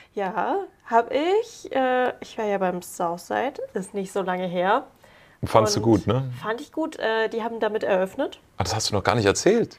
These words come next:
Speaker 1: Hab ich noch gar nicht
Speaker 2: Jetzt
Speaker 1: erzählt.
Speaker 2: erzähl mal,
Speaker 1: Gut,
Speaker 2: ich,
Speaker 1: jetzt
Speaker 2: ich
Speaker 1: geht's
Speaker 2: hol mir einen
Speaker 1: los.
Speaker 2: Cognac, komm.
Speaker 1: Gut. Also, Green Day, Southside. Äh, ich hab mich ja total darauf gefreut, weil ich hab die noch nie live gesehen, ich hab aber nur Gutes von denen live gehört. Also ich hab, äh,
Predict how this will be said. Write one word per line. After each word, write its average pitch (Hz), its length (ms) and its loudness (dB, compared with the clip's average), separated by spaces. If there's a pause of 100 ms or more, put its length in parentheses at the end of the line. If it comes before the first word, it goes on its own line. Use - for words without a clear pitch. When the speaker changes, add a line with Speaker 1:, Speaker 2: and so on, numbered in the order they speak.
Speaker 1:
Hab 262 240 6
ich 311 160 0
noch 247 160 0
gar 196 140 -8
nicht 208 100 -10
Speaker 2:
Jetzt 123 140 2
Speaker 1:
erzählt. 143 360 8
Speaker 2:
erzähl - 20 10
mal, 127 160 8
Speaker 1:
Gut, 107 40 6
Speaker 2:
ich, 208 160 2
Speaker 1:
jetzt 294 280 4
Speaker 2:
ich 139 80 6
Speaker 1:
geht's 123 80 8
Speaker 2:
hol 143 140 12
mir 135 80 8
einen 120 80 8
Speaker 1:
los. - 60 2
Speaker 2:
Cognac, 110 500 8
komm. 123 180 8
Speaker 1:
Gut. - 880 2
Also, 208 380 8 (240)
Green 262 260 4
Day, 190 380 6
Southside. 311 680 6 (540)
Äh, 233 220 8
ich - 100 -4
hab 302 80 -4
mich 269 80 -12
ja 277 100 4
total 262 320 -2
darauf 220 380 0
gefreut, 196 560 -4
weil 196 340 0
ich 202 120 -6
hab 214 100 -2
die 226 80 -4
noch 202 140 -2
nie 220 100 -8
live 226 220 4
gesehen, 226 260 2
ich - 80 -10
hab 214 120 -8
aber 208 200 2
nur 240 460 6
Gutes 180 280 -4
von 180 180 -4
denen 180 180 -4
live 185 320 -2
gehört. 196 400 -2
Also 180 220 -2
ich - 160 -8
hab, 214 80 -4 (720)
äh, 196 320 4